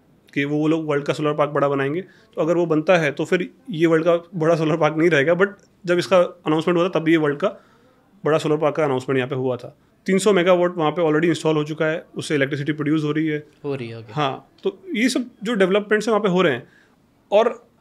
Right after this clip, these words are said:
Speaker 1: अभी जो कोविड के बाद से पूरे वर्ल्ड में चाइना एक मार्केट नेगेटिव हो रहा है, मतलब, चाइना में अगर देखा जाए तो पूरे वर्ल्ड प्रेफर कर रहा है कि वहाँ पे हम लोग ना जाएं,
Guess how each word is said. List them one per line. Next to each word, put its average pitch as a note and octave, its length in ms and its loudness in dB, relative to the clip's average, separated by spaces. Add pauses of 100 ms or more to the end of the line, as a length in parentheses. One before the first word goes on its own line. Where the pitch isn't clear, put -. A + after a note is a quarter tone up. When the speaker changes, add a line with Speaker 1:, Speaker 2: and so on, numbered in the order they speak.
Speaker 1:
अभी F#3 240 0
जो A3 140 0
कोविड G3+ 340 4
के A3+ 120 6
बाद F3 200 6
से A3 440 2 (260)
पूरे G#3+ 160 6
वर्ल्ड F#3+ 280 6
में G3 80 6
चाइना F#3+ 680 2 (300)
एक G3+ 220 -2 (460)
मार्केट D3+ 220 2
नेगेटिव F3+ 320 6
हो D#3 80 4
रहा C#3 100 6
है, A#2+ 100 0
मतलब, B2+ 220 -2
चाइना D3+ 260 4
में F3+ 120 2
अगर F3+ 180 0
देखा F3+ 420 -2
जाए D#3+ 180 2
तो F3+ 80 -6
पूरे F3+ 160 0
वर्ल्ड F3 400 0 (260)
प्रेफर F3+ 220 2
कर F#3 140 2
रहा D#3+ 80 2
है F3 60 2
कि A3+ 80 -4
वहाँ F#3+ 220 0
पे G#3 160 0 (380)
हम E3 180 2
लोग F#3 200 6
ना D#3+ 160 4
जाएं, D#3 300 2